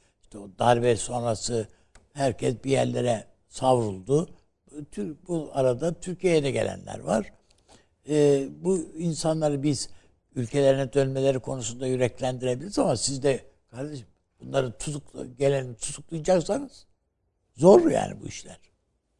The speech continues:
Zannediyorum işte istihbaratın filan devreye girmesi buralardadır herhalde bildiğim kadarıyla. Ee, ben ama bunun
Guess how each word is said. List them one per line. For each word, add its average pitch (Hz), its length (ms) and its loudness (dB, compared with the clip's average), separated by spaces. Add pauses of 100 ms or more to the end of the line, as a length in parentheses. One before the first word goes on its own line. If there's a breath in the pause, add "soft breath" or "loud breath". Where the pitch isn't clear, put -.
(560)
Zannediyorum 156 560 6
işte - 260 -6
istihbaratın 135 720 2
filan 127 360 0
devreye 127 340 4
girmesi 123 480 -4 (280)
buralardadır 113 1080 -2
herhalde 98 520 -10 (640)
bildiğim 101 320 -12
kadarıyla. 101 580 -12 (680)
Ee, 135 560 2 (800)
ben 202 300 4 (440)
ama 151 320 2
bunun 196 420 0